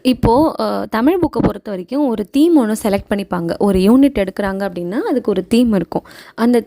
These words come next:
தீம்க்கு ரிலேட்டடா தான் அந்த லெசன், அந்த யூனிட்ல இருக்க எல்லா லெசன், அதாவது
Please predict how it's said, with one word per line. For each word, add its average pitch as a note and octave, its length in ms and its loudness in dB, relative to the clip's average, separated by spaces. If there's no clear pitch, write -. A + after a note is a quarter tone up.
தீம்க்கு F#4+ 340 2
ரிலேட்டடா G#3 540 -4
தான் G#3+ 220 -4
அந்த A3+ 240 -2
லெசன், G#3+ 480 2
அந்த A3+ 340 -2
யூனிட்ல C#4 540 2
இருக்க F#3+ 260 -6
எல்லா A#3+ 440 2
லெசன், G#3+ 280 -2
அதாவது G#3 340 0